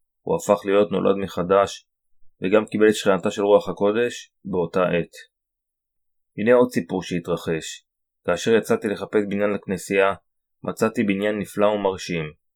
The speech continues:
אך באותו זמן, לא היה לי סכום כסף מספיק כדי לשכור בניין זה ככנסייתנו. זה היה נראה לי בלתי אפשרי לשכור את הבניין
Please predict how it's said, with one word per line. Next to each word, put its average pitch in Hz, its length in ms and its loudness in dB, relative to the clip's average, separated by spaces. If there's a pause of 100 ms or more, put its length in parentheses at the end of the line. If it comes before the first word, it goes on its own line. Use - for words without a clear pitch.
(420)
אך 104 200 -4
באותו 110 300 4
זמן, 107 300 2 (460)
לא 101 140 2
היה 113 100 4
לי 110 100 -2
סכום 113 280 -4
כסף 107 300 -4
מספיק 107 420 -8
כדי 101 160 2
לשכור 101 320 -2
בניין 101 280 0
זה 104 120 0 (100)
ככנסייתנו. 87 920 -4 (600)
זה 98 100 0
היה 110 100 6
נראה 117 180 2
לי 123 100 2
בלתי 113 360 -2
אפשרי 110 300 -2
לשכור 107 360 -2
את - 60 -8
הבניין 101 320 -2